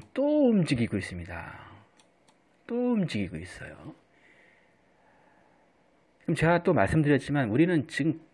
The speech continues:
거기만 보면 안 됩니다. 일본을 치는 것이 그 알류산 열도와 쿠릴 열도만 있는 것이 아니기 때문입니다. 보시면은 남미 쪽이 또, 제가 말씀드렸죠. 이, 이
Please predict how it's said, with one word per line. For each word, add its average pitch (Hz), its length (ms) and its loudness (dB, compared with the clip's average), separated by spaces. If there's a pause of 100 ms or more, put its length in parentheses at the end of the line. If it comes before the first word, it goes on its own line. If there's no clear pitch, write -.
(140)
거기만 175 560 -2
보면 147 180 2
안 98 120 -2
됩니다. 98 500 -6 (280)
일본을 175 500 2
치는 151 640 0
것이 110 580 -4 (640)
그 139 100 -2
알류산 190 460 0
열도와 160 380 0
쿠릴 233 340 -2
열도만 95 380 0
있는 117 160 2
것이 120 200 -4
아니기 117 400 0
때문입니다. 98 840 -6 (120)
보시면은 127 880 0 (1600)
남미 170 680 0
쪽이 143 380 2
또, 104 300 0 (920)
제가 143 140 4
말씀드렸죠. 110 540 0
이, 98 120 -2 (580)
이 107 80 0